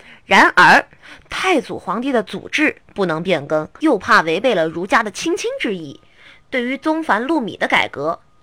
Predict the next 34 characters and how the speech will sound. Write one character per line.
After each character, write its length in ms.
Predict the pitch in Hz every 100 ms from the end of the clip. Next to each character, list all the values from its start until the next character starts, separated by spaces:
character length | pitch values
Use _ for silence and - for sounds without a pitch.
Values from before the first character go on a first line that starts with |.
| -
也 200 | 180 151
总 240 | 151 - -
是 140 | 190
不 140 | 175
了 160 | 165 156
了 200 | 170 -
之。 300 | - 160 160 - _ - - - -
明 240 | 196 208
代 180 | 214 190
僵 300 | 214 254 254
化 180 | 254 190
的 120 | 180
宗 200 | 233 240
藩 220 | 208 180
管 200 | 190 202
理 140 | 269
体 220 | 214 - -
系 280 | - 123 - - -
确 320 | - - 294
实 380 | 196 - 170 202 -
在 180 | - 233
一 180 | 180 180
定 220 | 285 277
程 280 | 202 185 165
度 140 | 180
上 260 | 170 175 107 - -
影 220 | - 185 247
响 200 | 214 -
了 80 |
明 200 | 165 175
朝 140 | 233 208
的 80 | 208
国 220 | 165 170
运， 240 | 240 247